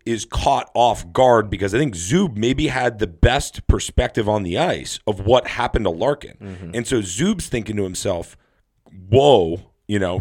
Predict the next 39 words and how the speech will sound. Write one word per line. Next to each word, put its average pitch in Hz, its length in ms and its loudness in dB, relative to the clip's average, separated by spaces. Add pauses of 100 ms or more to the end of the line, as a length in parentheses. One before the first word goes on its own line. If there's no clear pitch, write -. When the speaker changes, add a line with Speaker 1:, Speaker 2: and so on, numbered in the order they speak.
Speaker 1:
temper's 117 420 2
down. 117 320 2
We've 110 100 -6
got 131 140 2
a 98 60 2
real 113 320 4
player 110 360 2
injury 104 320 0
situation," 87 680 -4 (920)
differently 123 600 2
than 117 240 0
he's 113 180 -2
thinking, 110 500 -4 (360)
"Oh 127 160 8
shit, 120 400 2
we're 104 140 4
about 104 260 4
to 98 80 -4
throw 95 220 2
down," 95 280 -4 (200)
right? 87 240 -4
So 117 160 0
Zub, 147 500 -4 (300)
Zub's 101 380 -2
not 117 300 2
really 127 220 4
protecting 110 480 -2
himself 95 400 -2
as 101 180 0
Perron's 92 380 0
charging 85 340 -6
at 60 140 -16
him. 50 120 -20 (600)
You 101 140 -2
know, - 160 -4
if 90 120 -8
I'm 151 200 2
Zub 175 320 4
there, 202 340 4